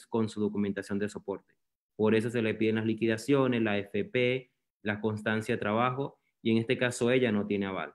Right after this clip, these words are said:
Por lo tanto, su scoring es bajo, y obviamente ahí el perfil lo que determina es que no se la arriende. Y si vamos, en este caso, a,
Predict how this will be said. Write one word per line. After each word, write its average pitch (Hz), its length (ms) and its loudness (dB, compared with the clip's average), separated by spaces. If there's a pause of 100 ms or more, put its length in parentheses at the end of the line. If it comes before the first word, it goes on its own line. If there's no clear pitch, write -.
(160)
Por 104 80 -4
lo 101 100 -2
tanto, 107 340 0
su 110 200 -4
scoring 123 440 0
es 104 140 -4
bajo, 117 480 -2 (440)
y 104 160 2
obviamente 110 560 4
ahí 104 160 4
el 107 140 0
perfil 104 380 -2
lo 110 160 2
que 107 120 0
determina 104 680 0
es 104 280 -4
que 110 340 0
no 101 420 -2
se 101 120 -6
la 95 100 -2
arriende. 90 400 -10 (640)
Y 110 80 -4
si 113 160 2
vamos, 135 500 2 (960)
en 120 160 6
este 120 240 2
caso, 131 340 2
a, 110 580 2